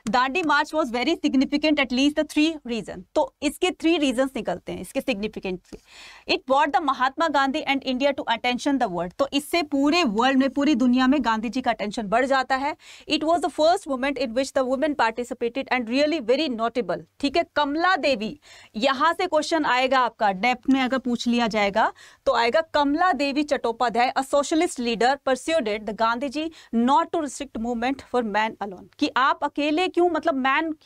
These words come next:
ही क्यों पार्टिसिपेट करें, हम लोग क्यों नहीं कर सकते हैं। तो कमला देवी इनकी फर्स्ट वुमेन, अ, पार्टिसिपेशन बन-, पार्टिसिपेंट्स बनती है। Many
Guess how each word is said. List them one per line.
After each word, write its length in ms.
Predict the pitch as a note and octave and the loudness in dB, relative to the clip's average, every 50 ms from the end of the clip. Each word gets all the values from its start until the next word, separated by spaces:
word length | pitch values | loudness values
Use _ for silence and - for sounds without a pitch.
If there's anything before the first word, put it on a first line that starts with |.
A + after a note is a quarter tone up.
| - | -2
ही 140 | C4+ D#4+ E4+ | 0 0 0
क्यों 240 | D4+ - D4 D4+ D#4 | 0 0 2 2 2
पार्टिसिपेट 540 | D#4 A#3+ A3+ A3 B3+ B3 - - A#3+ A#3 - | 2 0 0 -2 -4 -6 -4 -4 -4 -4 -4
करें, 180 | - B3 D#4 | -4 -2 0
हम 200 | D#4 C4 C#4 B3 | 0 2 2 2
लोग 160 | C4 D4 C#4+ - | 2 2 0 0
क्यों 140 | D4 C#4 | 0 2
नहीं 120 | C4 C4 A#3+ | 2 0 0
कर 120 | - G#3 | -2 -4
सकते 300 | G3 - F#3+ - - F#3+ | -4 -6 -10 -10 -8 -8
हैं। 80 | F#3 F#3 - - - - - _ | -8 -8 -12 -16 -20 -20 -4 _
तो 80 | D#4+ D#4+ | 0 0
कमला 400 | - - C#4 C4+ C4+ D4 D#4 D#4 | 2 0 0 0 2 2 0 0
देवी 280 | A#3 C4+ C4 A#3 C#4 | 2 0 -2 -2 -2
इनकी 340 | C#4 - A#3+ A#3 A#3 - A#3+ | -4 -2 -4 -6 -4 -6 -8
फर्स्ट 480 | A3+ - - C#4 D4+ D#4 D#4 - - - - - - _ - | -8 -2 0 2 2 2 2 -2 -6 -18 -20 -20 -20 _ -4
वुमेन, 380 | G3 B3 B3 B3 C4+ C#4+ C#4+ - | -2 -2 0 0 0 0 0 0
अ, 300 | - A#3 A#3 A#3 A3+ A3+ | 0 2 2 2 2 0
पार्टिसिपेशन 680 | - B3+ A#3 A3+ C#4 B3+ - A#3 B3+ B3 - D4 C4+ | 0 -2 -2 -2 -4 -8 -8 -8 -6 -6 -4 -4 -4
बन-, 240 | A3 A3 A3 G#3+ G#3+ _ | -2 -2 -4 -4 -4 _
पार्टिसिपेंट्स 580 | A#3+ A3+ A#3 A#3 C4+ - - - C#4 C#4 C4+ C4 | 0 0 0 -2 -6 -8 -6 -4 -4 -4 -2 -2
बनती 320 | A#3 A3+ G#3 - A#3+ A#3 | -4 -4 -4 -6 -6 -4
है। 160 | B3+ E4 D#4 - _ _ _ - - - - - _ - A3 | -4 -4 -4 -6 _ _ _ -20 -20 -20 -20 -20 _ -4 0
Many 400 | A#3 C4 D#4 E4 F4+ G#4+ A4 | 2 2 2 2 2 2 2